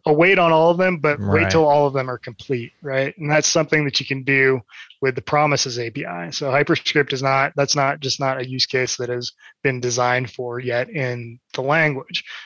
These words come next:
Speaker 1: But that's not the vast majority of usages of promises, right? Usually we're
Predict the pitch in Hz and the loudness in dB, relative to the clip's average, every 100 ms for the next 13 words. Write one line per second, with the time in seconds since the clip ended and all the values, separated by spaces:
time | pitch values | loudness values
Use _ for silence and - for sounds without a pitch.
0 | - 220 190 196 185 185 175 156 147 131 | -2 2 4 4 4 2 2 4 4 2
1 | - 135 143 143 139 127 131 131 - 127 | -2 -4 0 2 2 0 -2 -4 -4 -4
2 | 123 123 120 - 131 127 117 180 175 160 | -4 -4 -8 -4 -2 -2 -4 -8 -8 -8
3 | 135 131 139 160 131 127 123 117 120 | -6 -6 -6 -6 -6 -6 -6 -8 -10